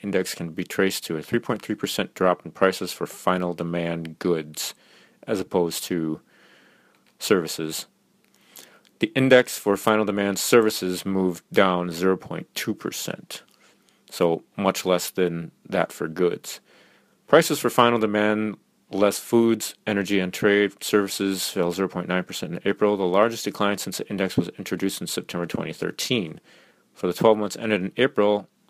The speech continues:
the index for final demand, less foods, energy, and trade services moved down zero point three percent, the first twelve-month decrease in the survey, I guess.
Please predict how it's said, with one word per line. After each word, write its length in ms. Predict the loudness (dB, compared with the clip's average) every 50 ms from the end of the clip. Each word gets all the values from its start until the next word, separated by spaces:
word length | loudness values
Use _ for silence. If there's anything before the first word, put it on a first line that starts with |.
| _ _
the 140 | -8 -4 -2
index 320 | 0 4 4 4 2 2
for 120 | -8 -10 -4
final 280 | 0 2 2 2 2
demand, 440 | 0 -2 -2 -2 -2 -2 -2 0 0
less 200 | 0 0 0 -2
foods, 480 | -4 -2 0 2 2 0 -2 -4 -12 -16 _ _
energy, 460 | -6 -4 -2 -2 -2 0 -2 -2 -2 -4
and 140 | -10 -10 -10
trade 500 | -8 -2 0 0 2 2 0 -2 -6 -10
services 480 | -4 0 0 0 0 -2 -6 -8 -6 -6
moved 220 | -4 -6 -6 -4
down 220 | -4 -4 -6 -4 -4
zero 160 | -6 -6 -6
point 200 | -6 -8 -12 -2
three 140 | 0 -2 0
percent, 420 | 0 -4 -6 -4 -4 -6 -4 _
the 60 | -10 -10
first 460 | -8 -2 -2 0 0 -2 -6 -10 0
twelve-month 720 | 0 2 2 2 -2 -4 -6 -10 -10 -8 -10 -12 -16 _
decrease 600 | -8 -8 -8 -6 -10 -12 -12 -10 -10 -10 -10 -12 _ _ _ _ _ _ _ _ _ _ _ _
in 120 | -10 -8 -8
the 60 | -6
survey, 460 | -6 -4 -4 -4 -4 -6 -10 -12 -12 _ _ -12
I 80 | -10
guess. 320 | -8 -8 -10 -10 -10 -14